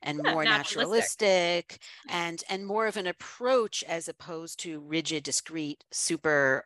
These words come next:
Speaker 1: old-fashioned A B A. That's
Speaker 2: Yeah.
Speaker 1: one thing I wanna say. The other
Speaker 2: Yeah.
Speaker 1: thing I wanna say is that we didn't really talk about how it was started,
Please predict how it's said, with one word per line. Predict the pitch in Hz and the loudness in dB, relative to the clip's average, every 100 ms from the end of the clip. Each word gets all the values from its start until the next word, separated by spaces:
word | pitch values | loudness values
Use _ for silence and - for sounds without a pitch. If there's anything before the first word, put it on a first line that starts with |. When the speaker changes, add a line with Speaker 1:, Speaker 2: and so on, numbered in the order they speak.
| - | 0
Speaker 1:
old-fashioned | 165 - 156 151 - 123 117 | 0 2 2 2 0 -4 -8
A | 117 | -8
B | 123 117 | -6 -6
A. | 104 - - - - | -6 -8 -12 -2 2
That's | 196 185 | 2 4
Speaker 2:
Yeah. | 196 | 2
Speaker 1:
one | |
thing | 202 143 | 4 2
I | |
wanna | 139 131 | 0 0
say. | 135 117 123 - - - - | 0 -2 -4 -10 -16 -16 -2
The | 151 | 0
other | 190 | 2
Speaker 2:
Yeah. | |
Speaker 1:
thing | 214 190 | 0 2
I | 175 | 2
wanna | 175 175 | 2 0
say | - 233 226 | 2 4 4
is | 170 165 | 4 2
that | 175 | 0
we | 175 | -2
didn't | 196 | -4
really | 175 175 | -6 -6
talk | - 196 190 | 0 0 0
about | 175 143 139 143 | 0 0 0 -2
how | - - 160 147 | -8 -6 -4 -6
it | |
was | 143 143 143 - - - | -8 -8 -6 -6 -8 -10
started, | - - 254 269 233 214 202 190 | -6 2 6 8 8 6 6 2